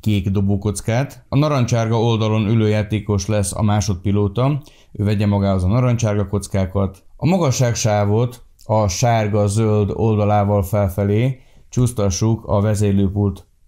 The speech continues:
jobb felső részébe, úgy, hogy a kijelzőn a hatezer láb legyen látható, és helyezzünk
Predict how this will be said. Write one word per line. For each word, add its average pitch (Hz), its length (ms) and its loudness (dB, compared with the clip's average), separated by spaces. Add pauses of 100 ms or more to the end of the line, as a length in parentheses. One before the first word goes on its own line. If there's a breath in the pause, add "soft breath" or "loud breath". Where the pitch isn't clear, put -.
jobb 104 180 0
felső 98 460 0
részébe, 98 920 0
úgy, 170 360 2 (100)
hogy 139 140 2
a 123 200 0
kijelzőn 110 720 2
a 110 280 0
hatezer 104 580 -2
láb 104 260 0
legyen 101 240 0
látható, 107 540 0
és 160 400 -2
helyezzünk 117 720 0